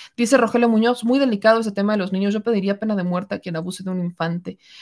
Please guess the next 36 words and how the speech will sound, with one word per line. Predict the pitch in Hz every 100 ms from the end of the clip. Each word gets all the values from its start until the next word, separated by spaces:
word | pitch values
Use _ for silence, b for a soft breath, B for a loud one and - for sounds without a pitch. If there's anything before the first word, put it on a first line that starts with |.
| B -
Luego | 208 226 226
dice, | 226 214 240 220
"Meme, | 247 247
en | 247
Coahuila, | 240 220 254 269
la | 269 226
pronif, | 208 202 202
que | -
es | 196
la | 208 202
procuradora | 185 190 185 196 214
de |
los | 202 185
niños, | 190 190
niñas | 190 196
y |
adolescentes, | 175 165 170 170 190 -
es | 196
señalada | 226 214 190 190
de | 175
trata | 185 180 180
de | 175
niños. | 185 170 170 B B B
De | 202
hecho, | 208 247
sacó | 226 202
un | 196
bebé. | 190 185 -
¿Y | 202
quién | 196 226 226
dijo | 214 - 208
algo?". | 202 196 B B B
El | 254 269
problema | 294 320 403 480 480
con | 285
esos, | 277 294